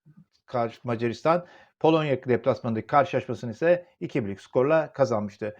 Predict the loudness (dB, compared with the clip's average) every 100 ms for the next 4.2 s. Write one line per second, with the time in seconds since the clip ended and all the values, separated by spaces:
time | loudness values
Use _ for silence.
0 | -20 -6 -4 2 2 2 0 0 0 -2
1 | 0 0 0 2 0 0 -8 -6 0 0
2 | 0 0 0 -2 -8 -10 -14 -6 -6 -6
3 | -16 _ 2 2 2 -6 -6 0 2 2
4 | 0